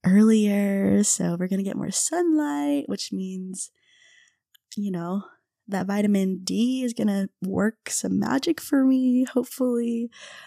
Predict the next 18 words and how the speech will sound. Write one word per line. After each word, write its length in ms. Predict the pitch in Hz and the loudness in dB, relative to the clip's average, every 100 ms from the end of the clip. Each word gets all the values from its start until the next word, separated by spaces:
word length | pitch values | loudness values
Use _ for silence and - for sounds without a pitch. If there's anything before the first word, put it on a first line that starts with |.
| - - | -6 0
Um, 540 | 196 185 180 180 185 _ _ _ _ _ _ _ _ - | 2 4 2 2 -2 _ _ _ _ _ _ _ _ 0
but 280 | - 175 - _ _ _ _ - | 2 4 0 _ _ _ _ -6
yeah, 280 | 185 170 175 - _ _ | -2 -2 -4 -8 _ _
that 180 | 302 285 | 2 4
was 140 | 262 | 4
just 260 | - 214 - | 4 2 2
what 140 | 196 | 2
this 180 | 190 - 185 | 2 0 0
episode 580 | - - 190 180 175 - 196 | 2 2 0 0 -2 -10 -2
was. 440 | 180 175 180 - - | 0 0 -2 -2 0
I 60 | |
think 400 | 214 262 254 - _ _ - | 8 8 8 4 _ _ 2
I'm 120 | 220 | 6
gonna 200 | 220 202 | 6 4
wrap 320 | 190 185 - | 4 2 2
up 260 | 185 185 - - _ | 2 2 0 -6 _
anyway 560 | - 180 180 165 170 170 | 2 4 6 4 4 4
now. 420 | 175 170 170 196 | 4 2 4 4